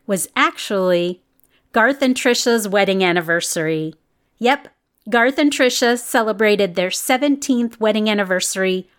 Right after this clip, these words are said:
on December tenth, twenty twenty-two.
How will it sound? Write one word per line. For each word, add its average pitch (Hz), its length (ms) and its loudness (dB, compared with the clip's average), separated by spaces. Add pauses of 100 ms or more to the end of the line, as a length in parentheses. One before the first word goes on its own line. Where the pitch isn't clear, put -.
(240)
on 214 140 0
December 220 440 -2
tenth, 262 440 -2 (500)
twenty 208 380 -2
twenty-two. 180 840 -4